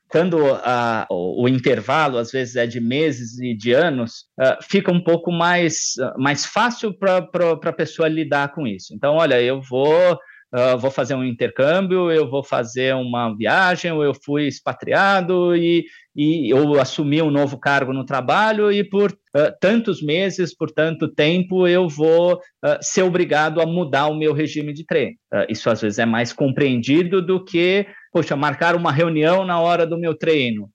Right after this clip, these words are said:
ah, ou durante essa semana eu vou ter que ir pra uma convenção, eu vou ter que ir pra um congresso e eu não vou conseguir treinar. Isso normalmente traz um pouco mais, i-, isso está mais fora do controle da, da tomada de decisão do atleta e traz um pouco mais essa,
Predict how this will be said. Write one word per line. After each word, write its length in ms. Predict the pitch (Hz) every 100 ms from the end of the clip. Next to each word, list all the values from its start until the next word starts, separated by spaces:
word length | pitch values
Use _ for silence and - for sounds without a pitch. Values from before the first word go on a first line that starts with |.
| _
ah, 260 | 120 123 123
ou 440 | 127 160 175 170
durante 380 | 143 151 165 165
essa 160 | 156 160
semana 600 | - 156 151 196 196 185
eu 120 | 180
vou 120 | 170
ter 200 | - 180
que 140 | - 175
ir 40 |
pra 160 | 175 170
uma 160 | 170
convenção, 760 | - 165 156 143 - 160 185 170
eu 80 |
vou 120 | 151 160
ter 120 | 156
que 100 | 170
ir 20 |
pra 100 | 160
um 80 | 160
congresso 680 | 170 143 139 170 180 - 175
e 80 | 170
eu 100 | 170
não 140 | 165
vou 120 | 165
conseguir 380 | 160 151 156 156
treinar. 420 | 156 165 139 107
Isso 240 | 131 - 180
normalmente 640 | 170 165 147 151 165 - -
traz 340 | 147 175 156
um 140 | 156
pouco 340 | 143 151 151 147
mais, 380 | 139 139 131 - -
i-, 220 | 151 147
isso 160 | 143
está 260 | 139 - 202
mais 380 | 202 185 180 -
fora 420 | - 175 175 175
do 160 | 151 156
controle 600 | 151 123 151 156 143 123
da, 240 | 123 120
da 180 | 113 117
tomada 580 | - 139 127 147 151 120
de 120 | 127
decisão 560 | 120 120 - - 113
do 60 | 117
atleta 460 | 117 135 156 170 175
e 120 | 175
traz 280 | 156 160 156
um 140 | 151
pouco 240 | 156 156
mais 300 | 147 143 139
essa, 360 | 139 - 143